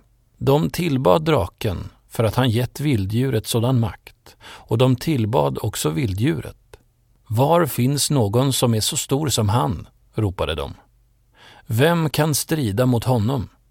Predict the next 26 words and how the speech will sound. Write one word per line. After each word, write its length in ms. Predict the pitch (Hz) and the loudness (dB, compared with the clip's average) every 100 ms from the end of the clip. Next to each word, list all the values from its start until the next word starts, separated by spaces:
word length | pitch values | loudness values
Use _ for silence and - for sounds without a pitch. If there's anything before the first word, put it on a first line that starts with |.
| _ _ | _ _
Sedan 360 | - - 156 165 | -2 2 4 2
uppmanade 680 | 175 - 120 120 131 143 147 | 0 0 0 2 2 0 0
draken 560 | 147 113 92 - 123 | 2 2 2 0 0
vilddjuret 680 | 127 143 92 98 107 110 110 | 2 0 0 -2 -2 -2 -2
att 160 | 113 - | -4 -4
uttala 540 | 165 110 - - 113 113 | -4 -4 -4 0 2 2
hädelser 720 | 117 160 92 95 147 120 113 | 0 0 0 0 -2 0 -2
mot 180 | 101 104 | -2 0
Herren, 500 | 131 92 110 101 107 - | 0 2 0 -4 -8 -16
och 360 | - - - 101 | -20 -20 -4 0
han 140 | 110 | 2
fick 180 | 101 117 | 2 0
makt 400 | 104 123 135 - | 0 0 -2 -4
att 120 | 107 | -4
behärska 520 | 104 104 117 120 - 117 | -2 0 0 0 0 0
jorden 440 | 107 120 123 104 | 0 0 0 0
under 180 | 95 98 | 0 -2
fyrtiotvå 560 | - 95 92 - 127 | -4 -4 -6 -2 0
månader. 560 | 131 95 87 113 85 90 _ _ _ - | 0 0 0 -2 -4 -10 _ _ _ -2
Under 340 | 127 123 131 | 2 4 4
denna 300 | 131 143 151 | 4 4 2
tid 260 | - 120 110 | 0 -2 -2
hädade 520 | - - 95 107 127 | -2 -2 0 0 2
han 200 | 127 113 | 2 0
Guds 340 | 113 131 - | -2 -2 -2
namn 400 | 104 87 65 80 | -2 -4 -8 -12